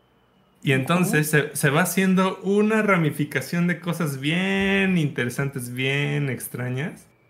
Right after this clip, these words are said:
Speaker 1: que se vuelve, pues sí, como un, como un thriller. Y es documental, entonces está bien entretenido, bien interesante.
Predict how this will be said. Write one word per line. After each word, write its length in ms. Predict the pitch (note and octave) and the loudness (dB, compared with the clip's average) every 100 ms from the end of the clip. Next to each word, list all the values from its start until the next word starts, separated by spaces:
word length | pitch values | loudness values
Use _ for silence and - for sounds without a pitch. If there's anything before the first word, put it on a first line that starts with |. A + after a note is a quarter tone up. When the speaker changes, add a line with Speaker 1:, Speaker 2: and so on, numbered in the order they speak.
| _ _ _ | _ _ _
Speaker 1:
que 80 | - | -6
se 140 | A#2 B2 | -2 0
vuelve, 880 | B2+ C3+ C#3 D#3+ D#3 A#2+ A2+ A2+ - | 0 0 2 4 4 4 2 0 -8
pues 120 | C#3 | -4
sí, 120 | E3 | -2
como 220 | E3 C#3 | 0 2
un, 220 | D3+ C#3+ - | 2 0 -2
como 180 | A#2 | -2
un 80 | C3+ | -2
thriller. 480 | - C#3+ C3+ A#2+ - _ - | 0 2 2 -2 -6 _ -10
Y 120 | A#2+ | -2
es 120 | B2 C3+ | 0 0
documental, 640 | C#3 C3+ G#2+ G#2 A#2+ B2 | -2 -2 -2 -2 -2 -2
entonces 280 | G#2+ A2+ - | -4 -8 -6
está 220 | A#2 A2 | -4 -4
bien 440 | G#2+ A#2+ A#2+ A#2+ A#2+ | -6 -6 -4 -2 -4
entretenido, 640 | A#2 B2 A2+ A#2 A2+ A2+ | -6 -8 -6 -6 -4 -6
bien 340 | A2 A#2 A#2 A#2+ | -6 -6 -6 -6
interesante. 720 | A#2 A#2 A2+ - A2+ A2 | -6 -8 -10 -10 -10 -12